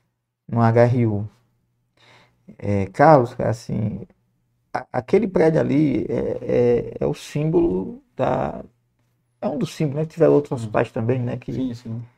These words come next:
Speaker 1: mas ali é um símbolo pra, pra, pra pandemia do estado do Ceará, né?
Speaker 2: É,
Speaker 1: Pra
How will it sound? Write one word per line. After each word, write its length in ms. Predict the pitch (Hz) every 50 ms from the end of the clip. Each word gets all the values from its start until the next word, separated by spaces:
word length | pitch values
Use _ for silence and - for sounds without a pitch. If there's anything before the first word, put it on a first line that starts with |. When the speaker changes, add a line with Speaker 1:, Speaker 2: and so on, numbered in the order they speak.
| _ _ _ _ _ -
Speaker 1:
mas 300 | 143 131 120 123 123 120
ali 200 | 131 120 117 120
é 60 | 123
um 100 | 139 151
símbolo 440 | 151 - - - 143 139 143 147 151
pra, 640 | 147 - 160 151 151 147 151 147 - - - - - _ _
pra, 400 | - 135 135 67 - 135 139 - - _ _ _ _ _ _ _ _ _
pra 140 | - 202 220
pandemia 500 | - 214 208 196 190 170 151 147 151 151
do 100 | 151 151
estado 260 | - - - - 147
do 60 | 156
Ceará, 420 | - - - 151 147 139 123 117 117
né? 140 | 117 120
Speaker 2:
É, 20 | -
Speaker 1:
Pra 360 | 123 117 113 101 87 - -